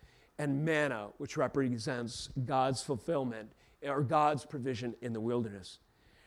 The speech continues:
There's a contrast between bread supplied, you know, by the state, if you will, by the welfare and the Social Security promised under Pharaoh, which all it required was your own loss of complete liberty and private property.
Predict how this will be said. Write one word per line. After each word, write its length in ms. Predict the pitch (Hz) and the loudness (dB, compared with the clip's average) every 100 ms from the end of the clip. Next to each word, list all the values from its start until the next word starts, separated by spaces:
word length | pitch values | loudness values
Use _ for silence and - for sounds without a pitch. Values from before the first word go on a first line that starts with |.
| - | 2
There's 160 | 160 151 | 8 8
a 80 | |
contrast 760 | 156 156 160 160 165 156 156 - - - - | 10 8 8 8 8 8 4 -6 -18 -20 -12
between 460 | 196 - 170 160 143 | -4 6 8 8 6
bread 340 | 156 156 170 | 8 8 8
supplied, 760 | 135 170 131 165 147 147 165 147 - _ _ | 6 2 4 6 8 8 4 2 -8 _ _
you 100 | - | -4
know, 80 | 147 | 0
by 160 | 139 139 | 2 2
the 100 | 127 | 0
state, 420 | - 196 165 190 | 2 6 8 6
if 160 | 151 - | 0 0
you 80 | 135 | 2
will, 420 | 131 123 147 160 - _ _ - | 2 2 0 -4 -18 _ _ -8
by 220 | 139 143 | 2 2
the 100 | 135 | 4
welfare 760 | 135 139 143 - 151 143 139 - | 4 4 4 2 2 2 0 -4
and 100 | - | -6
the 60 | 135 | -2
Social 360 | - 143 - 135 | 2 2 2 -6
Security 360 | 123 143 139 | -2 2 2
promised 520 | 131 151 139 135 - - | 2 0 0 -2 -6 -4
under 220 | 143 123 | -4 -4
Pharaoh, 360 | - 151 131 135 | 0 2 2 0
which 200 | 147 147 | 0 0
all 180 | 143 | 0
it 80 | 135 | 0
required 560 | 123 123 - 143 139 123 | -2 -4 -2 0 2 0
was 220 | 120 113 | -2 -2
your 160 | 123 127 | 0 2
own 320 | 135 127 113 _ _ | 2 0 -4 _ _
loss 380 | 147 123 127 127 | -2 0 0 -4
of 120 | 131 | -6
complete 360 | - 123 147 135 | -8 0 2 4
liberty 340 | 147 135 127 | 2 2 2
and 100 | 123 | 0
private 360 | 117 143 131 110 | 2 2 2 0
property. 640 | 147 156 - 113 117 - | 4 4 4 -2 -4 -6